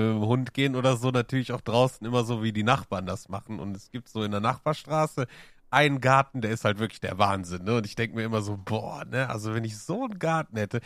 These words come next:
was das für eine Arbeit sein muss. Und irgendwann gehe ich da so lang, da ist da einfach so zwei, so, so Handwerkerbusse geparkt, fünf Leute im Garten, alle am Hantieren, denk ich mir,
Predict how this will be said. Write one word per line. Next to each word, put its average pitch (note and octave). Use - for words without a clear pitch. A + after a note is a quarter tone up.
was C3
das F3+
für F#3+
eine F3
Arbeit A3
sein G2+
muss. G2+
Und A#2
irgendwann E3
gehe F3
ich E3
da D3
so C3+
lang, C#3
da B2
ist C#3+
da C#3+
einfach D#3
so A#2+
zwei, F3
so, C3+
so A#2+
Handwerkerbusse E3+
geparkt, D3+
fünf G3+
Leute C#3+
im F3
Garten, F3+
alle E3
am C#3+
Hantieren, C#3+
denk C#3
ich -
mir, B2